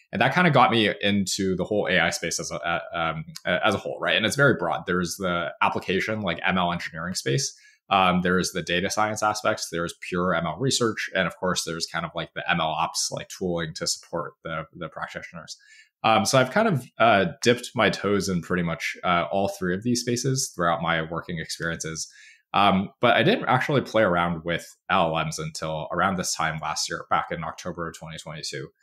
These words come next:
when I was just starting to dabble around with the G P T three A P I to explore the ca-, uh, capabilities. Um, I understood how generative models worked from the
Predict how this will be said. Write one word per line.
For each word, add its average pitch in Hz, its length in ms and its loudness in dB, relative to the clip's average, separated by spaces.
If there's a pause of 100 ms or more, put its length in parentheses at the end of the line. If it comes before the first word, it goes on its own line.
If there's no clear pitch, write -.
(260)
when 95 120 0
I 92 120 6
was 92 180 0
just 101 160 0
starting 117 240 2
to 87 40 2
dabble 82 280 -2
around 80 280 -4
with 80 100 -12
the 85 60 -14
G 80 140 -10
P 78 80 -14
T 80 140 -10
three 78 280 -10
A 78 180 -8
P 71 140 -12
I 73 200 -6
to - 120 -14
explore - 320 -8
the - 80 -16
ca-, - 160 -16
uh, 80 140 -2
capabilities. 73 760 -8 (520)
Um, 92 240 4
I 98 120 6
understood 110 440 2
how 92 180 2
generative 85 380 -2
models 78 320 -6
worked 82 220 -6
from 80 480 -2
the 78 280 -4